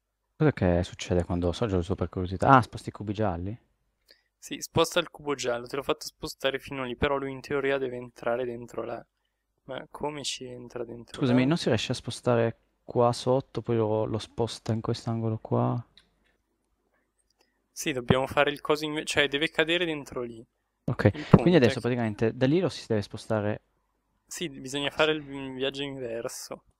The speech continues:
Speaker 2: L'ottava leva non faceva niente, che cazzo?
Speaker 1: Eh, vado, eh, magari perché sarà una di quelle lì dove... dove è messo e magari si blocca.
Speaker 2: Boh, probabile, va bene. Mm, rifacciamo il ragionamento inverso, allora.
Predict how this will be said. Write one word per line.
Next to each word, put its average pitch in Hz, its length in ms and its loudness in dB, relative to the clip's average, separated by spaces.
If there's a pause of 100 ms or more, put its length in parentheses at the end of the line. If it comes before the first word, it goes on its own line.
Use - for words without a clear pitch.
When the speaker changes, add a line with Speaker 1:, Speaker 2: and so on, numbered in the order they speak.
(320)
Speaker 2:
L'ottava 170 340 0
leva 196 200 -4
non 117 140 -8
faceva - 320 -6
niente, 117 520 -16
che 170 80 -10
cazzo? - 280 -20 (680)
Speaker 1:
Eh, 104 160 0
vado, 107 180 2
eh, 135 160 8
magari 127 240 2
perché 113 180 -6
sarà 110 180 0
una 110 160 0
di 107 100 0
quelle 104 200 2
lì 104 220 4
dove... 104 260 0 (320)
dove 110 200 -2
è 107 40 2
messo 110 400 2
e 98 60 -2
magari 95 500 -2
si - 160 -10
blocca. 95 400 -6 (580)
Speaker 2:
Boh, 123 140 -8
probabile, 123 500 -2
va 127 100 -4
bene. 120 320 -8
Mm, 135 360 -8
rifacciamo 143 380 -6
il 143 60 0
ragionamento 123 600 -6
inverso, 104 600 -12
allora. 104 300 -12